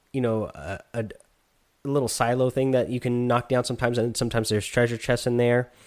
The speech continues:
Uh, so that's something to look out for. Again, this is another spot, uh, that has a lot of open areas. So if you're not inside one of the buildings that you landed on,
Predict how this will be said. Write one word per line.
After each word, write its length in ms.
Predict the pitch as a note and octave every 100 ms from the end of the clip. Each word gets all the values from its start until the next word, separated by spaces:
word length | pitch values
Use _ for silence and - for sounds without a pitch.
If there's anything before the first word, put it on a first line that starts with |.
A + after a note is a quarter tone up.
| - - - -
Uh, 160 | - G2
so 460 | - A2 G#2+ G2 -
that's 260 | G#2+ A2 -
something 320 | - A#2 A#2
to 60 | A2+
look 220 | A2 A2+
out 160 | A2
for. 260 | - A#2 A#2
Again, 560 | G#2+ G#2 A#2+ B2+ B2+ G2
this 160 | A2+
is 120 | A#2+
another 220 | A#2+ B2 B2+
spot, 560 | - A#2 A2+ A#2 - - - - -
uh, 160 | F#2+
that 180 | G2 G2
has 240 | - G#2+ G2
a 60 |
lot 420 | E2+ F2 G2 A2
of 160 | B2 A#2+
open 300 | - A#2+ B2
areas. 440 | A2 A#2 A#2 A#2 -
So 200 | - G2+
if 180 | F2+
you're 80 | G#2
not 280 | G2 G#2+ A#2+
inside 500 | A2 G#2+ - A2 A2+
one 160 | A#2 A2+
of 80 |
the 80 | G#2+
buildings 540 | G2+ A2+ A#2 G#2+ G2+ F#2+
that 160 | F2
you 100 | G2+
landed 380 | G#2 A2 A2+ G2
on, 320 | G2 F#2+ F#2+